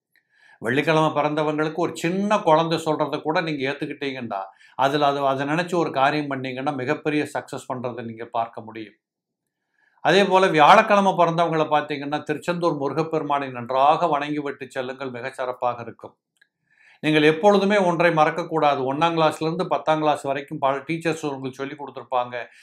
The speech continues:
எங்கேயாவது ஒரு டீச்சரோட ஞாபகம் இருக்கும். அந்த டீச்சரை ஒவ்வொரு நாளும் வியாழக்கிழமை காலையில மனசுல,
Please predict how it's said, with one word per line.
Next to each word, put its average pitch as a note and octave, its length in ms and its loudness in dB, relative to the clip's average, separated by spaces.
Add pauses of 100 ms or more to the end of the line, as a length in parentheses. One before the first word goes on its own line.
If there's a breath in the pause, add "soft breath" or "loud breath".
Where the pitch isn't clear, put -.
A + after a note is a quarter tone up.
(120 soft breath)
எங்கேயாவது E3 640 4
ஒரு F3 200 4
டீச்சரோட D#3+ 480 0
ஞாபகம் C#3 480 -2
இருக்கும். A#2+ 440 -8 (200 soft breath)
அந்த C#3 260 -2
டீச்சரை E3 480 -2
ஒவ்வொரு C3+ 340 0
நாளும் D#3 360 2
வியாழக்கிழமை C3+ 640 0
காலையில C3+ 420 0
மனசுல, A#2+ 580 -4